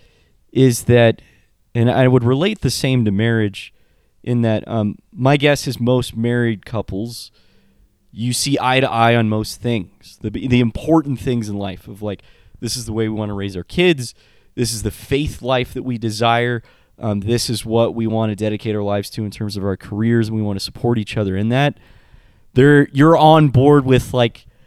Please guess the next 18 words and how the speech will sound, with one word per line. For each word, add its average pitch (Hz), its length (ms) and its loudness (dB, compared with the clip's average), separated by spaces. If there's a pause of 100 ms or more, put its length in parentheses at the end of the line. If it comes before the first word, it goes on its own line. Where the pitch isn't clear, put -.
(500)
ninety-five 131 920 2
percent 127 420 -2
of 113 80 -4
the 110 100 -12
things. 110 320 -8
Well, 107 140 -6
what 123 200 -2
do 123 100 -4
married 117 320 -2
couples 120 340 -10
end 110 140 0
up 101 100 -4
fighting 107 380 -6
about? 90 320 -12 (360)
It's - 240 -14
the 110 120 -10
small 135 340 -4
stuff. - 500 -16